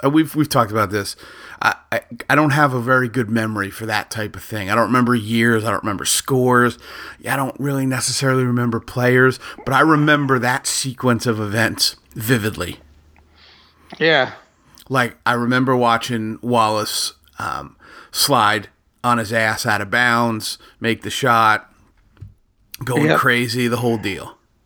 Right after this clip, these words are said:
Speaker 1: I remember that it was Georgia. Like, that
Speaker 2: Tubby Smith was coaching him at the time.
Speaker 1: That's a memory that's, that's, um, that's burned.
Speaker 2: Yeah, and went to overtime. You know, we had two buzzer beaters.
Speaker 1: Yeah.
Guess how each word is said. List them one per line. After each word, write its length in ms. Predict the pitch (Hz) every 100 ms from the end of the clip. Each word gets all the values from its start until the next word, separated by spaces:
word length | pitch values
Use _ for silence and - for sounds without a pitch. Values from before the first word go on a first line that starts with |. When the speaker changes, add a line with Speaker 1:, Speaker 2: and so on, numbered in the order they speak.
| - - -
Speaker 1:
I 80 | -
remember 320 | 123 127 139
that 80 | 135
it 40 | 135
was 160 | 135
Georgia. 580 | - 139 135 123 131 120 - _ _ _ - - - -
Like, 340 | 104 104 - -
that 340 | 120 131 - - _ _ -
Speaker 2:
Tubby 300 | - 160 156
Smith 340 | - 175 -
was 140 | 143
coaching 420 | - 147 127 - 120
him 160 | 123
at 140 | 117 131
the 80 |
time. 340 | 123 127 120 123 - - - - - -
Speaker 1:
That's 280 | 131 143 156
a 60 |
memory 560 | 127 120 120 117 110 107
that's, 500 | 104 101 - - - _ _ - - -
that's, 580 | 101 113 95 - - -
um, 520 | 67 58 - - - _ _ _
that's 180 | 107 -
burned. 500 | - 120 95 82 - - _ _ _ _ -
Speaker 2:
Yeah, 260 | 175 180 131
and 160 | 139 139
went 160 | 160
to 60 | 165
overtime. 640 | 165 156 151 - 135 135
You 80 | 143
know, 100 | 139
we 120 | 143
had 260 | 143 135 139
two 200 | - 220
buzzer 300 | 180 160 135
beaters. 440 | 120 107 107 - - _ -
Speaker 1:
Yeah. 360 | 87 87 60